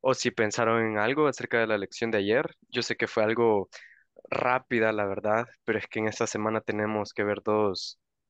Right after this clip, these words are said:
eh, partes, dos secciones del curso, y es la única semana en la que vemos dos, entonces es un poco más apresurada esta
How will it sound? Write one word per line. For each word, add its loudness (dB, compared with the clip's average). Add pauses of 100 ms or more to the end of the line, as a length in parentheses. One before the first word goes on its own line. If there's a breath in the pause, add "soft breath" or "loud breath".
(120)
eh, -4
partes, 0
dos -2
secciones -2
del -2
curso, -2 (880)
y 0
es 0
la 2
única 0
semana 0
en 0
la -4
que -4
vemos -4
dos, 2
entonces -6 (580 loud breath)
es 0
un -8
poco -4
más 0
apresurada 0
esta -4